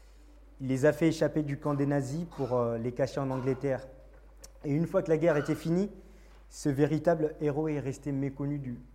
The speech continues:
du grand public. Et ce n'est qu'en mille neuf cent quatre-vingt-huit, lorsque sa femme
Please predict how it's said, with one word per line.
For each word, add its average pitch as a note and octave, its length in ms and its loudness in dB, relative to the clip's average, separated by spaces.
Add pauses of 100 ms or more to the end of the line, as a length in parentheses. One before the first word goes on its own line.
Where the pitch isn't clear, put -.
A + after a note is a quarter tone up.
du B2+ 160 -8
grand C3 180 -4
public. C3 480 -10 (2000)
Et C3+ 80 -4
ce C#3+ 160 -6
n'est D3+ 240 2
qu'en C3+ 480 -4
mille D3 200 -2
neuf D3 160 -2
cent C#3+ 180 -8
quatre-vingt-huit, C3+ 840 -4
lorsque C3 420 -2
sa B2 200 -2
femme D3+ 400 -2